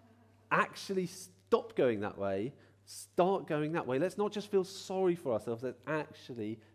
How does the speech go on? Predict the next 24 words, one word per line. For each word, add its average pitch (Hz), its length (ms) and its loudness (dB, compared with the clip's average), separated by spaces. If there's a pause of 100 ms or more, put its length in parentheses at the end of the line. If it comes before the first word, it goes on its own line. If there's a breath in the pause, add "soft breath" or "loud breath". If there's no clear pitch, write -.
change 110 640 -2 (460 soft breath)
direction. 110 800 -4 (300 soft breath)
And 139 240 0
that's 190 320 2
what 202 200 0
they 202 300 2
do 262 240 4
in 160 120 8
this 127 180 2
story. 131 260 4
It's 151 120 -2
a 170 40 -6
fantastic 196 640 0
story. 127 180 0
So 226 420 8
often 156 260 6
it's 135 120 -2
a 143 60 -6
story 139 320 4
of 127 120 -2
people 143 240 0
not 147 400 2
doing 107 220 0
that. - 140 -4